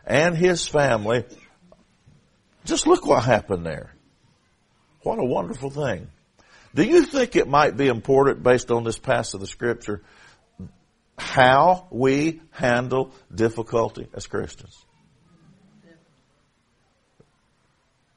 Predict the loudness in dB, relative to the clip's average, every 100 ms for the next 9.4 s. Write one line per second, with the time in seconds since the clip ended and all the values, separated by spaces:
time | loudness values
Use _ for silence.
0 | _ _ _ _ _ _ 2 4 6 4
1 | 4 2 0 -2 -8 0 2 2 0 0
2 | 2 2 0 -2 -2 0 4 4 4 -2
3 | -8 -6 -6 -4 -2 -2 -4 -10 -10 -8
4 | -4 0 0 0 -2 -6 -10 -6 -6 0
5 | 2 2 0 -6 -8 -12 _ _ _ _
6 | _ -6 -4 0 -2 0 -2 0 -2 -4
7 | -6 -6 -6 -4 -4 -6 -10 _ _ _
8 | _ _ _ -10 -8 -6 -6 -4 -6 -6
9 | -14 -12 -12 -14